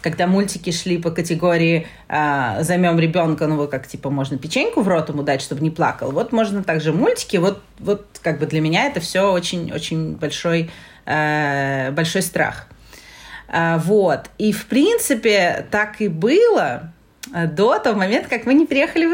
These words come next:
Израиль, потому что выяснилось, эм, ну вот я помню, <laughs> что в какой-то день, э, у меня был,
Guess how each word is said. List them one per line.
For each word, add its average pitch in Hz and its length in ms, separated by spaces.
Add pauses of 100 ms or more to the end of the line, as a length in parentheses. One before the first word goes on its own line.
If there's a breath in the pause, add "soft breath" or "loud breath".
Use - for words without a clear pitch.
Израиль, 240 580
потому 196 480
что 190 260
выяснилось, 190 840 (500 loud breath)
эм, 170 720
ну 208 140
вот 247 140
я 240 100
помню, 269 260
<laughs> 214 60
что - 180
в 226 60
какой-то 202 400
день, 220 420
э, 170 100
у 170 120
меня 185 240
был, 175 420